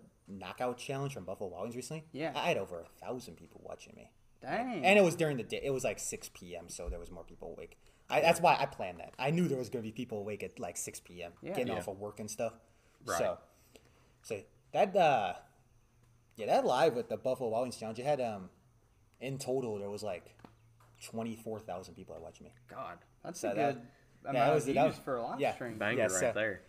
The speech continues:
Speaker 1: that was, um, yeah. So I need to do more food,
Speaker 2: Yeah.
Speaker 1: food lives. That's why, no joke, the reason why I haven't done many food lives at all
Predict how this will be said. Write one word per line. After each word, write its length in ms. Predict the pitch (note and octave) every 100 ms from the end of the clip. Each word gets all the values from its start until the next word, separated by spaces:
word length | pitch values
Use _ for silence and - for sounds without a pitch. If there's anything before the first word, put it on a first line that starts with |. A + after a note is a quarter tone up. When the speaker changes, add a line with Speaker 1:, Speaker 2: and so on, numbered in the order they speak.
| - -
Speaker 1:
that 100 | C3
was, 160 | B2
um, 300 | B2+ A#2 F#2 - _ _ _ _ _
yeah. 180 | B2+ A2 - -
So 140 | C3+
I 100 | B2
need 140 | E3 D3
to 180 | C#3+
do 180 | C3 C#3+
more 180 | C#3 A#2+
food, 360 | - A#2 A2 A2
Speaker 2:
Yeah. 140 | C3 -
Speaker 1:
food 80 | G#3+
lives. 340 | F#3+ F#3+ - - _ -
That's 160 | G#3
why, 220 | B3+ D4+ B3+
no 280 | F3+ F3
joke, 440 | B3 B2+ D3 F3 -
the 100 | C3
reason 320 | D#3+ A3+ C#4+
why 160 | B3+ F#3+
I 20 |
haven't 300 | D3 C#3 -
done 260 | F#2+ G2+
many 200 | G#2+ G2+
food 300 | E2+ - G#2
lives 320 | A2+ A2+ A#2 A#2
at 60 |
all 300 | A#2 C3+ C#3